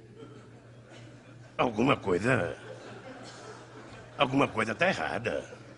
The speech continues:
Ah, tem algo errado. Bem, mas eu fui lá. Cheguei lá, um pátio bonito, fui na mesa, cumprimentei o rei da Arábia Saudita, cumprimentei o Kofi Annan,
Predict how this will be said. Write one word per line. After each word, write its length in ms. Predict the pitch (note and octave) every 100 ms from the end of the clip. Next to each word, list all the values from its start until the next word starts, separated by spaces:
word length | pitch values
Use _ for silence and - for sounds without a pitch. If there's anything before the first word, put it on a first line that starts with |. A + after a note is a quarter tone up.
| - - - - - - - - - - - - - -
Ah, 240 | B2+ A#2 C3+
tem 240 | A#2 C3
algo 220 | B2 F3
errado. 360 | G3+ A2 F2+ - - - - - - - -
Bem, 180 | C3 - - - - - - -
mas 160 | F3+ G3
eu 100 | G3+
fui 180 | E3
lá. 200 | G#2+ E2 - - - -
Cheguei 280 | - F3+
lá, 320 | E3+ F3+ E3 - - - - - - - - - - -
um 80 | B2
pátio 460 | - C3 C3 - -
bonito, 580 | - F#2+ C#3 C3+ - G#2+ - - - - - - - - -
fui 140 | -
na 80 | A2
mesa, 360 | G2 C3 A2+ G2+
cumprimentei 880 | - F#2 G2 F2 D#2+ A2+ G#2 F2+ - - - - - - - - - - - - - - - -
o 60 | D#2
rei 160 | F#2+
da 100 | F#2+
Arábia 200 | F#2 F2
Saudita, 640 | D#2 D2+ D2 A#2+ A#2+ A2+ D#2+
cumprimentei 640 | - D#2+ E2+ E2 D2 F#2
o 60 | E2+
Kofi 340 | - E2+ -
Annan, 420 | - F#2+ A#2 G#2